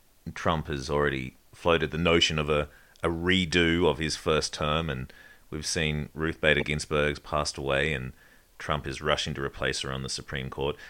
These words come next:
wi-, and may well succeed. Uh, and even in his speech to the U N General Assembly just earlier this morning,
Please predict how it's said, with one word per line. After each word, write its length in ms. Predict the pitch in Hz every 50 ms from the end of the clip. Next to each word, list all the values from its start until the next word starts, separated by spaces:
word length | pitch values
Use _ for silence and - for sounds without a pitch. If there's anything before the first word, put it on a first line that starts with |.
| - - -
wi-, 200 | - 101 117 - -
and 280 | 107 107 98 92 78 -
may 200 | - 92 87 82
well 180 | 73 73 71 71
succeed. 520 | - - - - - 117 139 123 73 - - - - - - - - - -
Uh, 300 | - 113 113 110 104 - - -
and 140 | - 127 147
even 220 | 165 156 139 117
in 140 | 107 98 101
his 140 | 95 85 -
speech 380 | - - 98 95 92 - -
to 100 | - 95
the 140 | 85 82 80
U 180 | 80 85 82 80
N 280 | 78 73 73 73 67 - _ _ -
General 300 | - 85 80 76 69 67
Assembly 440 | 67 - - 113 135 110 76 65 62
just 240 | - - 71 - -
earlier 280 | - 85 80 78 73 69
this 200 | 69 67 - -
morning, 320 | 85 104 110 76 64 62